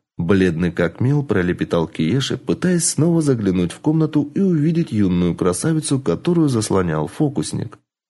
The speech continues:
Такео уверенным движением закрыл за собой дверь.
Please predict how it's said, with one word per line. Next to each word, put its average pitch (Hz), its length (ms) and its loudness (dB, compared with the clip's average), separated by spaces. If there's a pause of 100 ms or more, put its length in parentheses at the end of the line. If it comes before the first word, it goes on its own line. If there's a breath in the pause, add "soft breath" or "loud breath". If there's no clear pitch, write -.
Такео 92 480 2
уверенным 165 640 2
движением 139 520 2
закрыл 104 400 0
за 82 120 0
собой 85 340 0
дверь. 120 400 0